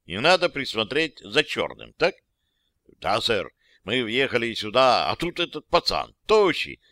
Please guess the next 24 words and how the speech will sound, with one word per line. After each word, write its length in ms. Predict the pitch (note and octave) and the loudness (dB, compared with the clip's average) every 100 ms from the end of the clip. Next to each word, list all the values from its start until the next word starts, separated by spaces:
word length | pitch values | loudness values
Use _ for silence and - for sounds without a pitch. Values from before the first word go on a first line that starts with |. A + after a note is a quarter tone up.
| _ | _
он 260 | G#2+ C3+ G#2+ | 0 0 0
как 180 | A2 A#2+ | -4 0
раз 220 | B2 - | -2 -2
спрыгнул 480 | - B2+ A2 G2+ F2 | -6 -4 -4 -6 -8
с 100 | - | -4
лестницы. 640 | A#2 A2+ - C2 - - _ _ | -2 -2 -4 -14 -18 -20 _ _
Странный 640 | - - D#2 B2 D3 C3+ B2 | -14 -10 0 0 0 -6 -6
какой-то. 460 | A#2 G2+ C2+ - - _ _ _ _ | -8 -8 -12 -14 -20 _ _ _ _
Ну, 240 | C#3+ F3 C3+ | 0 0 0
мы 160 | B2+ | -2
вышли 340 | D3 E3 A#2 A2+ | -2 -2 -4 -6
из 100 | D#2+ | -6
машины, 540 | D#2 - D3+ D3 A2+ _ _ - | -8 -4 -4 -4 -8 _ _ 0
я 240 | A#2+ B2+ | 2 2
тазер 480 | - C3 A#2+ B2+ G2+ | 4 4 4 -2 -4
взял, 340 | F2 B2+ G2+ | -2 0 2
а 180 | D#2 D#2+ | 0 -2
Стив 300 | - C3+ C3+ | -4 -6 -6
с 60 | - | -10
пистолетом. 680 | F#2+ - F2 A#2+ B2+ A#2 - _ _ - | -10 -6 -2 -2 -2 -8 -10 _ _ -6
Мы 220 | C3 D#3+ | -4 -4
всегда 380 | - D3 A#2 B2+ | -6 -2 2 2
так 220 | D3 - | 0 -4
работаем. 520 | C#3 B2+ - A2 G#2 | -6 -4 -6 -8 -18